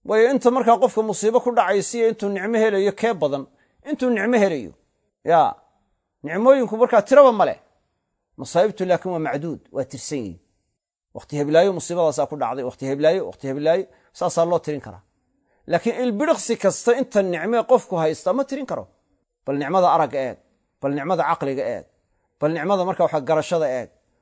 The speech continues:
bal nicmada cilmiga eeg, bal nicmada caafimaadka eeg. Yacni, caafimaadka intee xubnooda jirkaaga ka midaba caafimaad lagu siiyey?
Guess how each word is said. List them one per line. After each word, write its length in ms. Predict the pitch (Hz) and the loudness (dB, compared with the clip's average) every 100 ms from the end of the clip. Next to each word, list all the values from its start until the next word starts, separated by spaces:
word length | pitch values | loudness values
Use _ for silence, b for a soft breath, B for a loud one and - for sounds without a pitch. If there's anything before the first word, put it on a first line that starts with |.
| _ | _
bal 80 | 165 | -4
nicmada 300 | 165 175 185 151 | -2 0 2 2
cilmiga 380 | 196 170 151 131 | 0 -2 -2 0
eeg, 220 | 139 101 _ _ _ | -2 -4 _ _ _
bal 80 | 151 | -6
nicmada 260 | 156 190 190 | -4 0 2
caafimaadka 680 | 156 156 - 185 165 - 139 | 2 0 -2 -2 -2 -2 -8
eeg. 220 | 113 85 _ _ _ _ - | -8 -10 _ _ _ _ -6
Yacni, 220 | 147 165 | -2 0
caafimaadka 480 | 160 151 214 214 196 | 0 0 -2 -2 -4
intee 260 | 196 240 269 | -2 4 4
xubnooda 500 | 220 214 247 233 - | 2 -2 2 4 2
jirkaaga 520 | - 240 220 190 165 | -4 -2 2 2 2
ka 120 | - | -2
midaba 280 | 214 190 180 | -2 0 0
caafimaad 420 | 160 160 185 175 | 0 -2 -2 -4
lagu 160 | 151 170 | -4 -12
siiyey? 280 | - 123 92 | -12 -14 -16